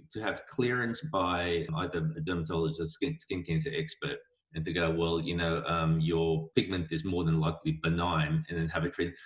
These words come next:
I think it's too much of an ask, yeah, because it probably, it's good in theory, but I think in, when it comes to practical intervention, it, it's pretty hard. I teach my girls the, how, how I think a lot of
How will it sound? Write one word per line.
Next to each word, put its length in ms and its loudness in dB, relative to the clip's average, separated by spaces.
I 80 2
think 240 6
it's 300 -2
too 140 6
much 180 2
of 80 -4
an 100 2
ask, 360 2
yeah, 180 4
because 380 -2
it 260 -2
probably, 400 2
it's 160 -4
good 240 8
in 120 0
theory, 460 4
but 120 -4
I 100 0
think 240 -4
in, 240 -2
when 100 0
it 120 -6
comes 220 -4
to 100 -6
practical 440 -4
intervention, 600 -2
it, 220 -2
it's 260 -6
pretty 220 2
hard. 240 0
I 420 8
teach 240 6
my 180 2
girls 540 4
the, 680 2
how, 300 -2
how 200 0
I 120 4
think 340 -4
a 40 -2
lot 260 4
of 140 0